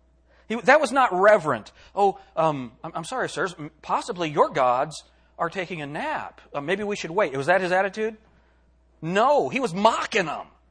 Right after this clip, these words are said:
Anyway, that's a different message. So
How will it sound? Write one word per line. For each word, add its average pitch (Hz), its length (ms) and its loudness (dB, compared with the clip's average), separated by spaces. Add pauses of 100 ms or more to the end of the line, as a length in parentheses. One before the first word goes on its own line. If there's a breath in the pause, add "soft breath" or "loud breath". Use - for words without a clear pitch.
Anyway, 107 300 -12 (200)
that's 107 140 -14
a 113 60 -18
different 101 240 -14
message. - 400 -20 (2250 soft breath)
So 190 380 6